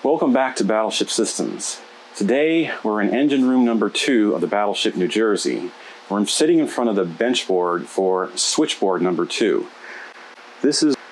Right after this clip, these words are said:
the bench board that controls the A C generating plant for engine room number two, specifically generators number three and four. The bench board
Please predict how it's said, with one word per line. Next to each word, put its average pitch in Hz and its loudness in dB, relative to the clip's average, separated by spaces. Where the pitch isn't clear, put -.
the 95 -4
bench 120 0
board 104 0
that 95 -2
controls 95 -2
the - 0
A 123 4
C 117 0
generating 98 0
plant - -4
for - -4
engine 95 2
room 90 2
number 82 0
two, - 0
specifically 101 0
generators 98 2
number 92 2
three 95 0
and 78 -2
four. - 0
The - -2
bench 165 0
board 127 2